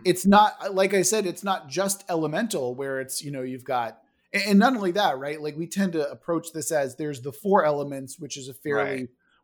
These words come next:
Speaker 1: westernized view of
Speaker 2: Standard.
Speaker 1: things, but you can also look at things like there's the Chinese elements, which also include
Speaker 2: Mm-hmm.
Speaker 1: wood and metal and stuff like that.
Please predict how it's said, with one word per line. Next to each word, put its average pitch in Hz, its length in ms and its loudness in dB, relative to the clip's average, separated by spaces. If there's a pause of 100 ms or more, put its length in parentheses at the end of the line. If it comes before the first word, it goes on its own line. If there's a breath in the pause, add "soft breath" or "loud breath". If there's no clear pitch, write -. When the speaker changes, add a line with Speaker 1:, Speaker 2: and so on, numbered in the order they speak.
Speaker 1:
westernized 151 720 0
view 190 140 0 (100)
of 185 60 4
Speaker 2:
Standard. - 100 -10
Speaker 1:
things, 147 240 -4
but 151 220 -8
you 160 120 -6
can 165 120 -4
also 175 340 0
look 156 260 -2
at 151 220 -2
things 143 320 -10
like 135 240 -6 (420 soft breath)
there's 147 440 -2
the 143 320 -14
Chinese 151 480 -2
elements, 170 420 0
which 160 160 -10
also 143 280 0
include 135 280 -8
Speaker 2:
Mm-hmm. 113 180 -12
Speaker 1:
wood 156 380 -2
and 123 220 -12
metal 170 360 -2
and 180 140 -8
stuff 196 260 -8
like 220 200 -12
that. 214 300 -6